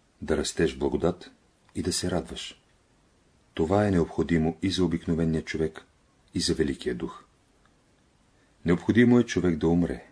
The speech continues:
т.е. да се качи на онзи свят, там да се роди. Смъртта и раждането са двама човека, от които никой не може да се отрече. Каже ли някой велик дух, че не може да слезе на земята,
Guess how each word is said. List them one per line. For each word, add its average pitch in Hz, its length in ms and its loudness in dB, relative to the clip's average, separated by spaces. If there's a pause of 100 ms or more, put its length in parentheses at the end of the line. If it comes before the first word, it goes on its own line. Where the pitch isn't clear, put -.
(420)
т.е. 82 120 2
да 73 200 -2
се - 160 -4
качи - 240 -6
на 80 200 -2
онзи 76 260 -2
свят, - 420 -8 (580)
там 73 180 -2
да 82 100 0
се - 180 -6
роди. - 280 -8 (2250)
Смъртта - 640 0
и 80 140 2
раждането 69 520 -4
са - 180 -4
двама 69 280 -6
човека, - 480 -8 (920)
от - 140 -12
които 78 300 -2
никой 98 400 -2
не 87 140 -2
може 69 280 -6
да 65 80 -12
се - 140 -8
отрече. - 460 -10 (1800)
Каже 78 280 0
ли 80 80 2
някой 82 300 2
велик 78 280 -2
дух, - 480 -2
че - 140 -4
не 78 100 0
може 73 260 -2
да 71 120 -2
слезе 73 300 -2
на 71 120 -4
земята, 80 480 -4